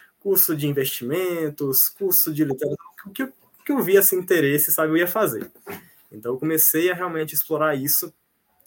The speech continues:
e aí eu descobri, né, o mundo das oportunidades internacionais. Eu lembro que eu tava fazendo o enem, pensei, "Ok, eu não quero estudar no Brasil", porque foi bem na época, cara, isso já foi já perto de dois mil e um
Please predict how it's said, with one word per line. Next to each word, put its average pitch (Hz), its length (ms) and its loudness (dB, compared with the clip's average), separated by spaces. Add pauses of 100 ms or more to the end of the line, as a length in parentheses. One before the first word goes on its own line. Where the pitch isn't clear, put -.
(160)
e 175 120 -2
aí 175 200 0
eu 175 60 2
descobri, 165 680 -2 (500)
né, 123 580 -4
o 156 100 2
mundo 160 300 -2
das 156 80 -6
oportunidades 160 420 0
internacionais. 196 880 -2 (840)
Eu 131 100 -2
lembro 131 280 -2
que 143 140 -4
eu 135 120 -2
tava 143 180 -2
fazendo 156 240 0
o 156 60 0
enem, 135 380 -4 (520)
pensei, 135 320 0
"Ok, 156 340 -2
eu 127 60 -4
não 160 160 -4
quero 143 200 -4
estudar 156 200 -2
no 156 100 -2
Brasil", 156 600 -2 (520)
porque 131 760 0
foi 156 120 0
bem 160 140 0
na 208 200 -2
época, 160 300 0
cara, 120 160 -6
isso 120 140 0
já 143 100 -2
foi 156 160 -2
já 156 140 2
perto 151 320 -6
de 160 60 -8
dois 160 140 -4
mil 175 140 -4
e 151 60 -2
um 117 120 -6